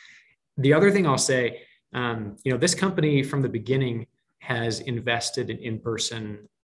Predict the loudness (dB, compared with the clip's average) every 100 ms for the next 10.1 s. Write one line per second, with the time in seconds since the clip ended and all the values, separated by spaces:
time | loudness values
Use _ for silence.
0 | _ -12 -4 -2 -2 -4 -8 -10 -12 -14
1 | -20 _ -10 -6 0 0 2 0 -2 -4
2 | -6 -6 -6 -6 -8 -6 -6 -8 _ _
3 | _ -4 0 0 0 -2 -6 -8 -8 -6
4 | -4 -4 -6 -10 -6 -6 -6 -8 -12 _
5 | _ _ _ _ -18 -18 _ _ _ 0
6 | 2 2 0 0 0 -2 -4 -6 _ _
7 | _ _ _ _ _ -4 -2 0 -2 0
8 | -2 -2 -2 -2 -4 -6 -8 -8 -6 -8
9 | -6 -6 -8 -8 -8 -6 -6 -4 -2 -2